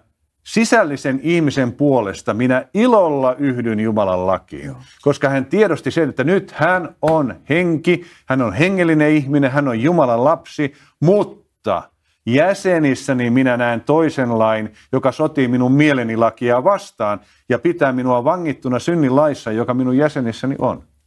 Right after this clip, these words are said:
Speaker 2: Pa-, Paavali sanoi sitä, että olkoon teillä se sama mieli, joka oli Jeesuksella Kristuksella.
Speaker 1: Kyllä. Toisin sanoen,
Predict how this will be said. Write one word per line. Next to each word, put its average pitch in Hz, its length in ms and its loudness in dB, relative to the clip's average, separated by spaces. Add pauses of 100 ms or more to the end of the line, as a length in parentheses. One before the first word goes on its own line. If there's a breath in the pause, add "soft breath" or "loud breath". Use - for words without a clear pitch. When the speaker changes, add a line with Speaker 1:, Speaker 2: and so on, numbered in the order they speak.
(100)
Speaker 2:
Pa-, 170 220 -10 (100)
Paavali 160 400 -2
sanoi 160 420 -2
sitä, 156 280 -6
että 151 200 -6
olkoon 156 380 -4
teillä 165 280 -2
se 160 180 -6
sama 185 420 -2
mieli, 139 440 -2 (140)
joka 143 280 -6
oli 147 280 -4
Jeesuksella 143 640 -6
Kristuksella. 127 680 -4
Speaker 1:
Kyllä. 92 420 0 (400 soft breath)
Toisin 175 320 2
sanoen, 120 680 0